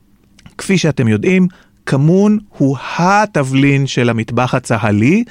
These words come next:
ולכן אנחנו משתדלים לא להפריז בו, כי שירות מול-, מילואים עוד יהיה לנו, לא צריך שדווקא בארוחת החג נחטוף בישול צהלי לפרצוף. אז לדעתי, לתבשיל גדול כזה,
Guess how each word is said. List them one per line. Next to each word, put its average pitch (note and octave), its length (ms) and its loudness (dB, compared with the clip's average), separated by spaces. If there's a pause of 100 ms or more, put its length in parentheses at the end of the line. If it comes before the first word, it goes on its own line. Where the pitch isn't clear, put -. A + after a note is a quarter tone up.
(280)
ולכן G#3 600 0
אנחנו E3+ 440 0
משתדלים F3+ 560 0 (380)
לא B3+ 260 2
להפריז B2 580 0
בו, G#2 300 0
כי A3+ 340 0
שירות B3+ 360 0
מול-, A#3 240 0
מילואים G#3+ 640 2
עוד F#3+ 240 -2
יהיה F#3+ 220 2
לנו, D3 360 0
לא D#3+ 120 0
צריך E3+ 320 -2
שדווקא D3 400 -2
בארוחת B2+ 520 -2
החג B2 340 -2 (400)
נחטוף B2+ 340 -2
בישול A#2+ 340 -2
צהלי G#2+ 360 0
לפרצוף. G2+ 600 -4 (340)
אז B2+ 360 -4
לדעתי, D#3 720 0
לתבשיל D#3+ 580 0
גדול E3 300 2
כזה, E3+ 340 0